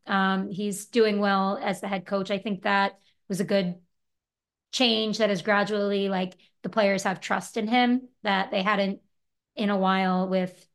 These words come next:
coaches for whatever reason. It was, like, an odd thing with their captains happening too, and the vibes were off. But now I think the re-signing of those two players long-term too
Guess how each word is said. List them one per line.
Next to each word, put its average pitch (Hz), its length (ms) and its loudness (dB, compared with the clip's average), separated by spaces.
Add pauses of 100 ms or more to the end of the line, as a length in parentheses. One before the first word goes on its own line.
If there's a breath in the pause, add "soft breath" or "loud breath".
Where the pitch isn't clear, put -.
(460)
coaches 196 320 -2
for 214 160 -2
whatever 311 300 4
reason. 196 400 -2
It 208 100 -4
was, 196 140 -4
like, 214 260 0 (360 loud breath)
an 233 120 0
odd 240 680 4
thing 247 260 2
with 233 120 2
their 214 120 2
captains 220 500 0
happening 214 420 0
too, 208 400 2
and 190 120 0
the 185 60 0
vibes 214 360 2
were 208 160 -4
off. 175 360 0
But 214 180 -4
now 226 380 2 (260 loud breath)
I 247 120 2
think 247 360 0
the 247 120 2
re-signing 240 800 2
of 196 120 -2
those 208 240 0
two 214 160 -2
players 214 480 0
long-term 202 840 0
too 220 420 2